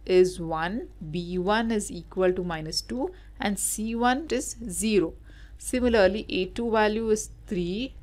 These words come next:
B two is equal to four and C two is equal to minus twenty. Now let us check the ratios here. So A one by A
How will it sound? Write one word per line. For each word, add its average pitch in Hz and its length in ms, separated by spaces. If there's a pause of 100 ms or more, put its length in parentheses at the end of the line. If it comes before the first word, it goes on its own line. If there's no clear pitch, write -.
(300)
B 175 320
two 226 240
is 233 240
equal 196 440
to 190 120
four 202 560
and 180 260
C 175 440
two 226 160
is 185 200
equal 170 300
to 233 140
minus 175 500
twenty. - 560 (320)
Now 214 140
let 233 240
us 262 120
check 214 300
the 208 400
ratios 208 640
here. 262 340 (140)
So 202 320 (100)
A 196 200
one 247 420
by 254 240 (100)
A 175 220